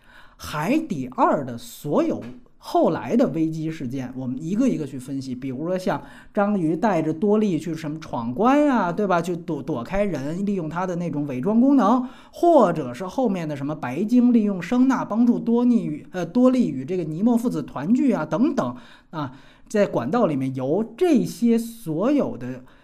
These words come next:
事件都是孤立的，他们完全毫无关联，像个流水账一样，并没有你看刚才我提到的像三次做任务一样的《海底一》那样的一种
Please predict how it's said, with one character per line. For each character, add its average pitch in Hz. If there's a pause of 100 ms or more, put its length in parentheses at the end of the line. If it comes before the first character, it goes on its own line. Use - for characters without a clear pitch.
(300)
事 302
件 247
都 302
是 311
孤 269
立 285
的， - (340)
他 -
们 247
完 240
全 226
毫 -
无 233
关 262
联， - (180)
像 311
个 185
流 165
水 277
账 226
一 107
样， - (500)
并 349
没 180
有 220
你 190
看 175
刚 190
才 214
我 190
提 127
到 180
的 123 (300)
像 -
三 311
次 277
做 269
任 269
务 135
一 123
样 175
的 120
《海 151
底 202
一》 208
那 247
样 156
的 143
一 175
种 127